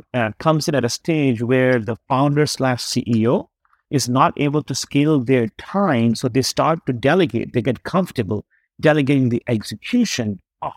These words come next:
their vision. So in early stage startups, from, uh, from Series A onwards, uh, most time I see that if the founder is a non-technical founder, they will hire a head of product or whoever the person is, um, to be their partner in crime on execution front. So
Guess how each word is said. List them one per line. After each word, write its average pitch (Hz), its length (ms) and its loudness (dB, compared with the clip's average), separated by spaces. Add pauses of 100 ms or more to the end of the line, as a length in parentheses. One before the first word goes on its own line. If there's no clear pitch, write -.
their 110 160 -4
vision. - 300 -12 (140)
So 117 200 0 (160)
in 127 100 2
early 156 200 6
stage - 340 0 (200)
startups, 175 460 -2 (160)
from, 120 180 -2 (120)
uh, 117 180 0
from 117 180 -2
Series 131 280 2
A 123 60 4
onwards, 139 560 0 (360)
uh, 113 80 0
most 127 280 0
time 123 180 2
I 120 80 2
see 135 220 0
that 117 100 2
if 113 80 -2
the 101 80 -8
founder 143 300 0
is 127 100 -2
a 123 60 -2
non-technical 131 580 0
founder, 139 380 0
they 120 160 0
will 123 80 0
hire 143 280 0
a 131 60 2
head 131 180 2
of - 140 -6
product 123 320 2
or - 180 -6
whoever 135 240 4
the 117 120 -4
person 127 360 -2
is, 123 280 2 (180)
um, 117 320 0
to 160 140 2
be 165 500 -2
their 127 320 2 (160)
partner 185 540 0
in 165 240 0
crime 113 580 0
on 131 160 6
execution 117 640 -2
front. - 240 -16 (140)
So 110 320 -2